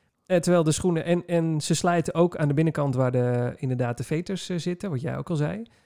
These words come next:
Eh, ik zei vorige keer, "Hebben ze een ringetje doorheen gedaan?" Nee, ik, ik zat met iets anders in mijn hoofd. Er zit wel een ringetje doorheen, maar de binnenkant van waar de tong en de andere, de lappen van, of de zijkanten van de schoen elkaar raken, zeg maar,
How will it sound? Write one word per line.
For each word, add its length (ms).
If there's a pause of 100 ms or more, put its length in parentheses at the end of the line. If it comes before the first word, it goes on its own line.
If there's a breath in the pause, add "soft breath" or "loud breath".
(200 soft breath)
Eh, 580
ik 100
zei 140
vorige 240
keer, 100
"Hebben 180
ze 60
een 80
ringetje 240
doorheen 220
gedaan?" 280
Nee, 300
ik, 260
ik 140
zat 160
met 140
iets 120
anders 180
in 60
mijn 140
hoofd. 220
Er 60 (220 soft breath)
zit 180
wel 120
een 60
ringetje 300
doorheen, 300
maar 320 (280 loud breath)
de 120
binnenkant 520
van 200
waar 180
de 100
tong 320
en 160
de 300
andere, 320
de 160
lappen 300
van, 200
of 100
de 160
zijkanten 440
van 80
de 60
schoen 180
elkaar 240
raken, 360
zeg 180
maar, 280